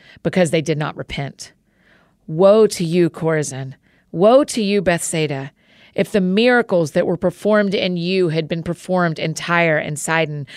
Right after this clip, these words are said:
they would have repented long ago in sackcloth and ashes. But I tell you, it will be more bearable for Tyre and Sidon on the day of judgment than for you.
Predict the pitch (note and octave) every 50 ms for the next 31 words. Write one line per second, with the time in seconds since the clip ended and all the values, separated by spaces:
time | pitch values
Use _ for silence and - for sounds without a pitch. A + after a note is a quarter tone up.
0 | - - - - D#3+ G3+ G#3+ A3+ A#3+ C4 B3 B3 A3+ - G#3 E3 F3+ F#3 F3+ E3+
1 | G3 F3 E3 F3 F#3 F#3 G#3 A3 G#3+ G3+ D#3+ F#3 E3+ E3 D#3+ - - D#3+ D3 -
2 | - F#3+ F3+ - - - - - G3 F#3 F#3 - - - E3+ D3+ - D3 D3 C#3+
3 | - - C3+ C3 B2+ - - - - _ _ _ _ _ _ _ - _ _ -
4 | F#3+ G3 G3 F#3+ - - G3 G3 F#3 F3 F3 F3+ - F#3+ F#3+ G3+ E3+ F#3 F#3 F3+
5 | F3+ F3+ F#3 D#3+ E3 F#3+ F#3 F#3+ F#3+ F#3+ F3 G3+ G3 G3 - - F#3 E3 - -
6 | F#3 E3+ F3 F3 E3 D#3+ E3+ E3 D3+ C#3+ - - F3 E3+ E3+ D#3 D#3+ E3 - -
7 | D#3+ D#3 D#3 C#3 E3+ D#3+ D#3 D#3 D3 C#3 D#3 D3+ C#3+ - D3 D3 - - D3 D3
8 | C3+ - D3+ D3 C#3+ C#3 C#3 C#3 C3+